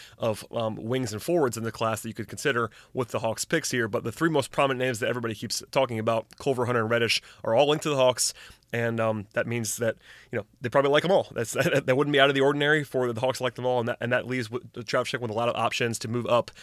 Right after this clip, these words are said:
move down, and move around in this class. Actually, through that prism, Schlenk was available to the media on Friday. I was not there for that 'cause I have been out of town for my grandfather's funeral, and I'm now back. But, um, Zach Coe of Peachtree Hoops was there. Kevin Chouinard of Hawks dot com and the A T L on twenty-nine podcast.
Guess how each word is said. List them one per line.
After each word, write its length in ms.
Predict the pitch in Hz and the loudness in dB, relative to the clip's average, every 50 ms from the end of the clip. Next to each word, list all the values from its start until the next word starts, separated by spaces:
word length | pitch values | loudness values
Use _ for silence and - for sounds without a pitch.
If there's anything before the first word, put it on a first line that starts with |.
| - - - | -20 -16 -10
move 200 | - 120 117 110 | -8 -6 -6 -4
down, 280 | 117 117 113 110 110 110 | -2 -2 -2 0 -2 -2
and 80 | 110 | -2
move 160 | 110 113 107 | -4 -4 -4
around 460 | 107 107 110 110 110 107 104 104 98 - - | -2 0 2 2 2 2 0 -2 -4 -6 -8
in 80 | 107 | -8
this 100 | 104 - | -8 -8
class. 380 | - - 120 - 98 - - - - - - - - - - - _ - - - - - | -6 -6 -6 -4 -4 -4 -4 -6 -8 -16 -20 -20 -20 -20 -20 -20 _ -20 -20 -14 -4 0
Actually, 300 | 143 143 - - 143 123 | 2 2 2 2 0 0
through 200 | - - 165 175 | 0 0 2 4
that 160 | 165 165 170 | 4 4 4
prism, 440 | - - 196 180 135 139 131 123 117 - - - - - - - - | 4 4 4 4 4 2 0 -2 -4 -10 -14 -20 -20 -20 -20 -8 -4
Schlenk 340 | - - - 165 180 185 - | -2 2 4 4 4 4 2
was 120 | 190 160 | 0 0
available 320 | 143 127 135 147 147 147 147 | 2 2 2 2 2 0 -2
to 100 | - 127 | -2 -2
the 80 | 113 | -2
media 380 | 110 117 135 135 151 160 160 165 - | 0 0 0 0 2 2 2 0 0
on 260 | - 123 123 117 113 113 | 0 0 0 0 -2 -4
Friday. 480 | - - - - 123 131 131 143 147 127 | -8 -8 -2 0 2 2 4 4 2 4
I 100 | 113 135 | 4 4
was 180 | 127 117 - - | 2 2 -2 -2
not 280 | 117 123 139 - - | 0 0 0 2 2
there 160 | 135 139 139 | 2 2 2
for 120 | 139 - 131 | 2 0 0
that 180 | 131 135 135 | 0 0 0
'cause 100 | 123 113 | 0 -2
I 100 | 120 120 | -2 -2
have 80 | 117 113 | -2 -2
been 100 | 110 110 | -2 -4
out 120 | 107 117 | -2 -2
of 80 | 120 113 | -2 -2
town 320 | - 123 120 120 120 117 | -2 -2 -2 0 0 -2
for 120 | 110 - 117 | -4 -4 -4
my 80 | 113 | -4
grandfather's 400 | 110 110 117 110 117 117 110 107 | -2 0 -2 0 0 -2 -4 -4
funeral, 380 | - - 127 123 127 127 123 120 | -4 -4 -4 -2 -2 0 0 0
and 80 | 110 110 | 0 -2
I'm 80 | 107 | -2
now 140 | 107 107 107 | -4 -4 -4
back. 340 | 98 117 117 117 107 - - | -2 -2 -2 -2 -4 -4 -4
But, 140 | - 110 - - - - - - | -6 -6 -6 -8 -16 -20 -12 -6
um, 180 | 113 110 107 101 | -4 -4 -4 -2
Zach 220 | 101 123 117 110 | 0 0 0 0
Coe 160 | - - 135 | 0 0 -2
of 80 | 127 117 | -2 0
Peachtree 240 | - 131 - - 117 | -2 -4 -4 -4 -4
Hoops 160 | 127 117 - | -6 -6 -6
was 100 | 123 110 | -8 -6
there. 160 | 113 120 123 | -2 -2 -2
Kevin 240 | 113 - 120 104 104 | -2 -2 -6 -6 -6
Chouinard 400 | 101 - - 120 120 127 127 120 | -6 -6 -4 -2 0 0 0 0
of 100 | 107 - | -2 -4
Hawks 220 | - 123 117 - | -4 -6 -4 -4
dot 140 | - 110 95 | -6 -8 -6
com 260 | - - 131 135 127 | -2 0 0 0 0
and 80 | 117 113 | 0 -2
the 60 | 113 | -4
A 40 | 117 | -4
T 140 | - - 117 | -4 -4 -6
L 60 | 104 | -6
on 60 | 113 | -6
twenty-nine 300 | - - 117 110 107 107 | -4 -4 -4 -4 -4 -4
podcast. 580 | 92 135 139 139 - - 131 127 123 - - | 0 2 2 2 4 2 2 2 2 0 -4